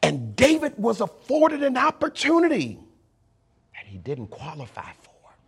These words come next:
He messed up. He committed treacherous things. But yet,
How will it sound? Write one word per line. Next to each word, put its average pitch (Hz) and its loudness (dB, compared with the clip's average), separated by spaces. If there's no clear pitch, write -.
He 214 -14
messed 147 -14
up. - -16
He - -10
committed 143 -10
treacherous - -8
things. 104 -16
But 139 -10
yet, 147 -8